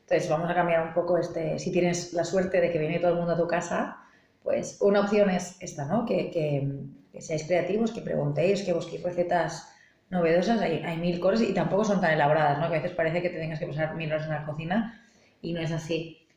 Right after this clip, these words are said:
Y luego, antes también me decía algo importante, ¿no? Que si lo haces en casa, pues,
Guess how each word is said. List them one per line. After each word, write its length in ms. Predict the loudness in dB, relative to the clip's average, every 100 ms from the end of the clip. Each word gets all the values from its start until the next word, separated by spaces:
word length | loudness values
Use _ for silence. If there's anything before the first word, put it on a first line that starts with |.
| -2
Y 60 | 4
luego, 340 | 8 8 6 2
antes 280 | 2 2
también 240 | 2 2 2
me 120 | 2
decía 220 | 2 2
algo 140 | 4 2
importante, 420 | 0 -4 -6 -4
¿no? 200 | -2 -2
Que 100 | -2
si 140 | -4
lo 100 | -4
haces 100 | -4
en 100 | -4
casa, 260 | -2 0 0
pues, 480 | 2 0 -2 -14